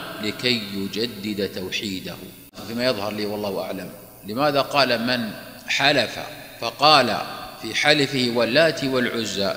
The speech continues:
لماذا ذكر اللات والعزى وذكر الكفارة بقول لا إله إلا الله؟ لأنه ما حلف بها إلا لأنه يعظمها كتعظيم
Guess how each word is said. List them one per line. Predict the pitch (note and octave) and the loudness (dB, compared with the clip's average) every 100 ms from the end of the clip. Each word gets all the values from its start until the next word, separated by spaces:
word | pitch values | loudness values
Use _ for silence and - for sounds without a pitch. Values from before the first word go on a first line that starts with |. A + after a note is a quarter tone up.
| F2 | -4
لماذا | A2 D3+ F3+ D3+ | -2 2 2 4
ذكر | D3+ C#3+ B2 A#2 - - - - | 4 4 2 2 -6 -12 -12 -6
اللات | A#2 D3 C#3+ C3+ | 2 4 4 4
والعزى | B2 C3+ D#3 C#3 | 0 2 2 4
وذكر | C#3 C#3 D#3 - F3 E3+ - - B2 | 4 4 4 4 0 0 -6 -4 -4
الكفارة | B2 B2+ - D#3 D3 C3+ A#2+ | -2 -2 0 2 2 2 0
بقول | - D3+ C3+ B2+ | 0 0 2 4
لا | C#3 | 4
إله | C3 B2+ A#2 A#2 | 4 4 4 2
إلا | A#2 A2 | 0 0
الله؟ | G#2 G#2 G2+ - - - | 0 0 -2 -6 -16 -8
لأنه | A2 B2 E3+ F3+ E3+ D3+ | -2 2 4 4 4 2
ما | D3+ F#3 | 4 4
حلف | E3+ - F3+ E3 D#3 | 6 6 6 6 6
بها | D#3 F3 E3 F3+ F3 - - - - - - | 4 4 4 4 4 0 -10 -12 -14 -4 2
إلا | E3+ D#3+ C#3+ C3 | 2 2 2 4
لأنه | B2+ B2+ - E3 D#3 C#3+ C3+ C3+ C#3 C3 | 2 0 2 0 2 2 2 2 0 0
يعظمها | A#2 C3 B2 A2+ C#3+ D#3 D3 A2+ B2 C#3 E3 D#3+ - - - - - | 2 2 2 0 0 2 2 2 4 6 4 0 -8 -12 -14 -16 -6
كتعظيم | - B2 C3+ A2+ B2+ D#3+ F3 G3+ G3 G3+ | 0 2 4 4 4 2 2 2 -2 -6